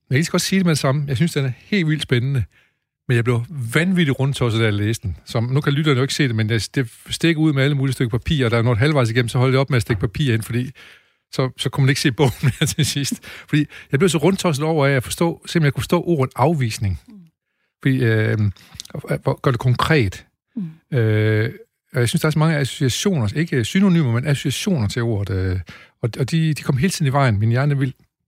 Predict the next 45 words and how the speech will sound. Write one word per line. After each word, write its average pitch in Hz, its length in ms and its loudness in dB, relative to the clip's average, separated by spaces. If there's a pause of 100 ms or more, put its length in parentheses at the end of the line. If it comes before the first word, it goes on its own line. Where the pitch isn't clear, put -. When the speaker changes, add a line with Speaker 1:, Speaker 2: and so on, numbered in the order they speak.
Speaker 1:
der 143 60 -2
vil 117 80 -2
hele 165 100 2
tiden 147 160 0
ind 127 100 4
og 107 60 0
diskutere 117 400 0
de 107 100 -2
her 110 60 0
ting. 120 260 -4 (280)
Så 127 220 -2 (420)
måske 156 280 0
du 185 60 4
vil 180 80 2
starte 160 260 2
med 170 80 4
at 147 40 4
lave 151 120 2
en, 151 140 4
en, 135 160 -2
en, 139 340 -6
en, 135 220 -4
en, 127 200 0
øh, 113 340 0
en 123 100 2
lille, 151 220 2
øh, 110 460 2 (240)
bekvem, 156 460 -2
øh, 113 340 0 (420)
beskrivelse 135 380 2
af 131 40 -2
ordet 135 260 2
afvisning. 110 580 -2 (220)
Speaker 2:
<laughs> - 260 -6
Ja, 208 100 -4 (160)
Speaker 1:
Ja. 131 160 4 (360)
Speaker 2:
jeg 202 140 4
skal 202 200 -6
forsøge. 214 380 -6
Øh, 208 340 -2
og 214 80 4
ja, 220 100 2
det 208 140 0
er 196 40 0
dejligt, 220 420 2